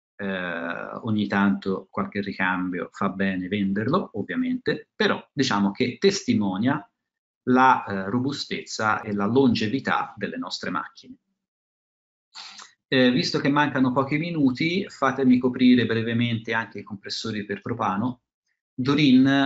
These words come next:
ha sviluppato una gamma di compressori per propano che ricopre tutta la gamma di compressori per freon, fondamentalmente, eh, da quattro metri cubi ora fino a duecentoquarantacinque metri cubi ora,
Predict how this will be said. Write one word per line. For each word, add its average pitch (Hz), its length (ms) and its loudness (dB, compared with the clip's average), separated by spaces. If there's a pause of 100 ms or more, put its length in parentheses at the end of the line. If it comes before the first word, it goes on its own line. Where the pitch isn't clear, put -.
(120)
ha 117 180 2
sviluppato 107 640 0
una 101 180 0
gamma 110 300 0
di 101 120 -2
compressori 104 600 -8
per 104 180 -10
propano 107 600 0
che 113 180 -4
ricopre 117 680 0
tutta - 380 -4
la 113 120 0
gamma 104 320 0
di 107 100 -4
compressori 101 640 -4
per 98 140 -6
freon, 92 500 -8
fondamentalmente, 98 1120 -6 (480)
eh, 104 260 0
da 101 180 -2
quattro 123 360 -2
metri 104 220 -2
cubi 135 300 -2
ora 104 300 2
fino 101 460 0
a 98 80 2
duecentoquarantacinque 98 1200 -6
metri - 240 -6
cubi 139 300 0
ora, 104 360 2